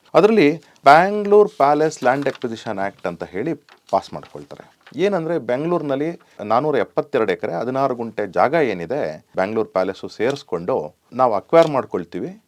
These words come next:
ನಿಮಗೆ ಕಾಂಪನ್ಸೇಷನ್ ಅಂತ ಹೇಳಿ ಹನ್ನೊಂದು ಕೋಟಿಯನ್ನು ಕೊಡ್ತೇವೆ ಅಂತ ಹೇಳಿ ಮಾಡ್ತಾರೆ. ಅಕ್ವಿಸಿಷನ್ ನೋಟಿಫಿಕೇಶನ್ ಆಗುತ್ತೆ, ನೋಟಿಫಿಕೇಶನ್ ಮಾಡಿಬಿಟ್ಟು ಅದನ್ನ ಸರ್ಕಾರ ಅಂತ ಅನುಮೋದನೆ ಮಾಡ್ಬಿಡ್ತಾರೆ. ಆಗ ಮೈಸೂರು ಮಹಾರಾಜರು ಅಂದ್ರೆ ಶ್ರೀಕಂಠ ದತ್ತ ಒಡೆಯರು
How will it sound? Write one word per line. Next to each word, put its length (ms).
ನಿಮಗೆ 200
ಕಾಂಪನ್ಸೇಷನ್ 840
ಅಂತ 180
ಹೇಳಿ 420
ಹನ್ನೊಂದು 480
ಕೋಟಿಯನ್ನು 500
ಕೊಡ್ತೇವೆ 720
ಅಂತ 200
ಹೇಳಿ 320
ಮಾಡ್ತಾರೆ. 540
ಅಕ್ವಿಸಿಷನ್ 540
ನೋಟಿಫಿಕೇಶನ್ 600
ಆಗುತ್ತೆ, 320
ನೋಟಿಫಿಕೇಶನ್ 680
ಮಾಡಿಬಿಟ್ಟು 400
ಅದನ್ನ 160
ಸರ್ಕಾರ 520
ಅಂತ 240
ಅನುಮೋದನೆ 420
ಮಾಡ್ಬಿಡ್ತಾರೆ. 500
ಆಗ 200
ಮೈಸೂರು 920
ಮಹಾರಾಜರು 580
ಅಂದ್ರೆ 280
ಶ್ರೀಕಂಠ 380
ದತ್ತ 220
ಒಡೆಯರು 580